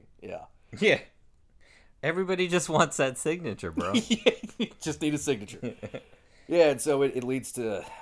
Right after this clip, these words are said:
Speaker 1: Javi, you know, working his way up to killing Marty, right?
Speaker 2: Yeah.
Speaker 1: And then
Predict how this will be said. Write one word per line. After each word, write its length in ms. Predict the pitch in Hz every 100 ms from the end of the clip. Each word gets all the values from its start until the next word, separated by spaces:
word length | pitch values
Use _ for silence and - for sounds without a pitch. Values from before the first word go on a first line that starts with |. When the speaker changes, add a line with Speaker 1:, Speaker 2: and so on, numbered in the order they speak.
| -
Speaker 1:
Javi, 360 | 117 113 101 95 -
you 120 | 120
know, 260 | 92 87 - _ _ _ _ _ _ _ - _ _ _ -
working 460 | 143 127 123 117
his 140 | 107 92
way 160 | 101
up 80 | 95
to 80 | 95
killing 340 | - 98 87
Marty, 360 | 90 85 80 - _ _ -
right? 300 | 90 87 - _ _ _ _ _ _ _ _ _ _
Speaker 2:
Yeah. 260 | 92 90 73 - - _ _ _ _
Speaker 1:
And 160 | 117 107
then 360 | 107 104 98